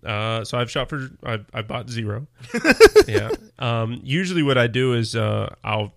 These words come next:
Speaker 1: I'll buy it pretty soon, maybe the twenty-third, and then I'll be like,
Speaker 2: <laughs>
Speaker 1: "If it gets there before the first, I'm okay."
Speaker 2: All right.
Speaker 1: You know.
Speaker 2: So how many people are you shopping for?
Speaker 1: Um,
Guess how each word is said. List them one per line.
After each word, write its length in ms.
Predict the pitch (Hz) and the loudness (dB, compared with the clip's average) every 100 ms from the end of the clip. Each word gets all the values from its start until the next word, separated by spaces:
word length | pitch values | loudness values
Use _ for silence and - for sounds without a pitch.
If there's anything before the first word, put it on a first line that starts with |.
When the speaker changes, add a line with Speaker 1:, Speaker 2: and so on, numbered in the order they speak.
| - - _ | -20 -20 _
Speaker 1:
I'll 140 | 113 101 | -10 -4
buy 180 | 110 | -2
it 100 | 110 | 0
pretty 200 | - 160 | -2 -4
soon, 320 | - 117 110 113 | -4 -4 -4 -4
maybe 160 | 110 | -6
the 80 | 113 | -8
twenty-third, 600 | - 117 120 117 110 110 - - | -8 -6 -4 -2 -4 -4 -10 -4
and 100 | 113 | -2
then 80 | 117 | 0
I'll 100 | 117 | 2
be 80 | 120 | 2
like, 260 | 117 117 113 - - - | 2 0 -2 -8 -16 -20
Speaker 2:
<laughs> 260 | - - | -20 -14
Speaker 1:
"If 120 | - 262 | -10 -10
it 60 | |
gets 200 | 214 196 | -8 -8
there 140 | - 165 | -4 -4
before 400 | 131 - 131 127 | -4 -4 -4 -2
the 160 | 113 | -2
first, 380 | 107 104 107 - | -4 -4 -4 -6
I'm 120 | 143 175 | -10 -10
okay." 220 | - - _ _ _ _ - | -12 -20 _ _ _ _ -14
Speaker 2:
All 80 | |
right. 120 | 113 123 | -8 -8
Speaker 1:
You 40 | |
know. 80 | - - - | -8 -12 -2
Speaker 2:
So 60 | |
how 100 | 156 | 2
many 140 | 180 180 | 4 4
people 200 | 180 165 | 2 2
are 60 | |
you 40 | 156 | 2
shopping 240 | 151 143 | 0 -2
for? 240 | - 107 - _ - | -4 -6 -6 _ -14
Speaker 1:
Um, 760 | 120 131 131 135 135 135 127 | -10 -8 -6 -8 -8 -10 -12